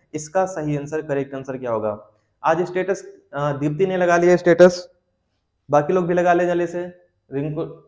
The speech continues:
हाँ, अभी रिंकू ने भी लगा दिया status। सभी लोग मिलके support करें class को तो ज्यादा अच्छा लगेगा फिर, ठीक है। तो इसका जो सही answer आएगा फिफ्टी फ़ोर का correct answer क्या हो जाएगा? इसमें सही answer होगा आपका कर्मचारी निर्देशित होना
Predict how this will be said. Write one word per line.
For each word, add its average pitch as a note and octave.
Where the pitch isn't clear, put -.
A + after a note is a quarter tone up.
हाँ, A#2+
अभी D3
रिंकू D#3
ने E3+
भी E3+
लगा E3
दिया D#3+
status। D#3+
सभी E3+
लोग F3+
मिलके F#3
support F#3
करें F3+
class F3
को G3
तो D#3+
ज्यादा D#3
अच्छा D#3
लगेगा C3
फिर, A2
ठीक G#3+
है। C3
तो D#3
इसका G#3
जो A#3+
सही G#3+
answer G3
आएगा F#3+
फिफ्टी F#3+
फ़ोर F#3
का F#3
correct F3
answer F3
क्या F3
हो F3
जाएगा? F3+
इसमें F3
सही E3+
answer E3
होगा D#3+
आपका D#3+
कर्मचारी D#3+
निर्देशित D3
होना D3+